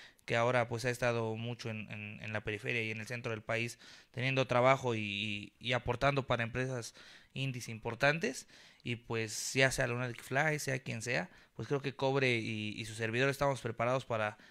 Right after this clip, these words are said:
para darles el recibimiento que se merecen. A Cobre lo conozco desde hace, desde hace mucho tiempo, como lo dices, estuvimos trabajando juntos con, con D T U y, pues, somos, somos conocidos y creo que les vamos a poner un,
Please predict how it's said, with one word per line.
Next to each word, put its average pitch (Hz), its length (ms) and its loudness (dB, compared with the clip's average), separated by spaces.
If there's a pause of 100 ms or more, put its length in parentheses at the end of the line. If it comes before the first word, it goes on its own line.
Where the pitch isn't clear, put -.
(160)
para 113 160 0
darles 123 460 0
el 107 120 -6
recibimiento 110 520 -4
que 110 80 -12
se 107 100 -6
merecen. 139 460 -2 (320)
A - 100 -2
Cobre 143 240 8
lo 123 140 4
conozco 131 460 2
desde 117 180 2
hace, 117 340 0
desde 113 200 -4
hace 120 100 -4
mucho 120 220 -6
tiempo, 156 240 -2
como 127 180 -4
lo 117 60 0
dices, 135 140 2
estuvimos 127 320 -2
trabajando 120 540 -4 (400)
juntos 123 440 0
con, 107 500 -6
con 117 160 -4
D 123 120 0
T 123 180 2
U 185 100 0 (300)
y, 120 60 -4
pues, 117 180 -2
somos, 127 280 -4
somos 127 280 -6
conocidos 127 420 4
y 156 60 -2
creo 135 160 4
que 135 100 0
les 117 140 0
vamos 127 180 -2
a 113 80 -4
poner 120 320 -4 (400)
un, 120 320 -4